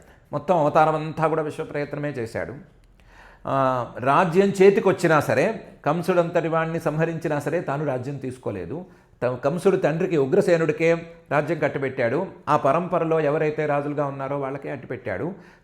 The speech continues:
తాను రాజవంశంలో ఒకడుగా ఉంటూ, ప్రధానుడుగా ఉంటూ రాజ్య రక్షణకు పూనుకున్నాడే కానీ తాను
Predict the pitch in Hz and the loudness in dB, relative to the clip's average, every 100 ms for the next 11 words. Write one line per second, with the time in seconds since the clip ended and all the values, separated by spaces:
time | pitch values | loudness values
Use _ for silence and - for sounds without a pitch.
0 | - 160 190 214 143 - 110 104 98 107 | 0 2 2 0 -2 -6 -14 -8 -2 0
1 | 131 147 143 147 151 156 143 151 151 165 | 2 0 -2 -4 0 2 2 0 2 2
2 | 165 160 170 202 170 120 127 156 160 160 | 0 -2 0 0 0 -2 -2 -2 -2 -2
3 | 151 151 143 175 175 127 147 165 165 127 | -2 -4 -4 -2 0 -2 -2 -2 -2 -4
4 | - 180 180 185 170 160 156 147 110 95 | -6 -6 -4 -4 -4 -6 -8 -8 -6 -6
5 | 90 92 185 - - - - - - - | -8 -8 -4 -4 -6 -16 -20 -20 -20 -20
6 | - _ _ _ _ - - - - 180 | -20 _ _ _ _ -20 -20 -2 4 6
7 | 220 165 | 6 2